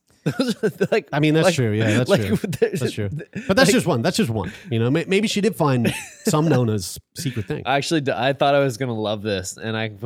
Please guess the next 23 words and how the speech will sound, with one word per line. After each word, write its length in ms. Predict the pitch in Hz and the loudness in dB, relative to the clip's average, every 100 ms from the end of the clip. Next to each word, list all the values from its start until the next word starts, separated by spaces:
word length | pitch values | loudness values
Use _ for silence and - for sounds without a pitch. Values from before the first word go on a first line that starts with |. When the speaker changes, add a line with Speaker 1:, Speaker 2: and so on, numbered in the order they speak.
| 107 - | -12 -6
Speaker 1:
kinda 260 | 147 131 117 | -4 -2 -4
hating 320 | 113 117 117 | -4 -4 -6
it 80 | 101 | -8
right 240 | 92 95 | -10 -4
now. 60 | 127 | 0
Speaker 2:
So, 280 | 160 151 | 4 2
Speaker 1:
<laughs> 40 | 151 | 2
Speaker 2:
uh, 460 | 143 143 139 139 | 2 2 4 2
so 160 | 127 170 | 0 -2
Grant 340 | 131 156 175 151 | 0 0 0 0
said, 260 | 170 143 | 0 0
"Cooking 300 | - 262 311 | -2 -2 2
these 180 | 285 160 | 2 4
recipes 400 | 147 - 160 139 | 2 0 0 0
has 140 | 131 | 0
shown 220 | - 147 143 | 0 0 2
me 100 | 131 | 0
an 80 | |
alternative 580 | 120 117 113 - 131 127 | 0 -4 -4 -4 -2 -2
side 320 | - 107 98 | -4 -4 -4
to 80 | 95 | -6
death. 300 | 127 175 117 _ _ _ _ _ _ | -6 -4 -4 _ _ _ _ _ _
Uh, 240 | 117 113 | 0 2